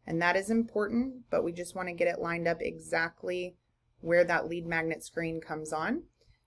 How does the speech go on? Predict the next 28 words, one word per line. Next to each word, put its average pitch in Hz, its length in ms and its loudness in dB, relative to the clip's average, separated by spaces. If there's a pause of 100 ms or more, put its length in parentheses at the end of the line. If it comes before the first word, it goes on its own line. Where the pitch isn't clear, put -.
Now 180 320 2
I'm 202 120 -2
gonna 175 160 -2 (120)
click - 420 -2 (120)
in 208 200 0
that 233 200 0
center, 180 680 -2 (600)
and 170 80 -10
I'm 165 80 -2
gonna 170 100 -2
click 165 260 -4
on 160 180 -2
subscribe, 196 1000 -2 (960)
and - 80 -10
I 80 40 -8
put - 220 -12
mine 165 220 -8
right 156 380 -6
there. 220 400 0 (520)
Now 165 220 0
I'm 165 100 0
gonna 165 140 -2
click 165 460 -2 (100)
on 160 280 -4
this 156 200 -6
square 190 580 2
and 165 400 -2
select 156 500 -4